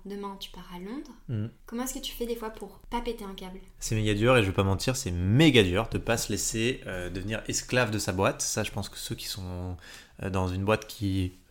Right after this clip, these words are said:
Speaker 2: fonctionne un minimum, on va dire, euh, peuvent le sentir. Et je, j'ai une vraie vision <laughs> là-dessus qui est très claire maintenant, et je prends du recul et j'ai mis du temps à comprendre ça.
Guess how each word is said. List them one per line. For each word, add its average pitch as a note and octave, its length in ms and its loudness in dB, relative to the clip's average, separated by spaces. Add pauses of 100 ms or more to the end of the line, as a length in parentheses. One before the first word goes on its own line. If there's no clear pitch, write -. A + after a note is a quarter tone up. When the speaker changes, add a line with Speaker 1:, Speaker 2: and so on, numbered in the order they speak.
(160)
Speaker 2:
fonctionne C3+ 540 4
un G#2+ 60 4
minimum, G#2+ 320 0
on - 20 0
va G2 80 0
dire, G#2 260 0
euh, F2+ 160 -4
peuvent G2+ 240 -2
le G2+ 60 0
sentir. A2+ 420 0 (640)
Et G#2 280 0
je, G#2 440 0
j'ai G#2+ 160 -2
une G2 200 0
vraie G#2+ 280 6
vision A2 300 6
<laughs> - 60 2
là-dessus G#2+ 300 2
qui G#2+ 100 2
est - 20 2
très - 180 0
claire G#2+ 200 4
maintenant, G2 240 2
et G#2 40 4
je G2 60 0
prends D3 140 0
du C#3 80 2
recul C3+ 240 0
et G#2 60 2
j'ai G2 80 0
mis D3+ 100 2
du D3 100 -2
temps B2 160 4
à G#2 60 2
comprendre F#2 320 0
ça. C#3+ 200 2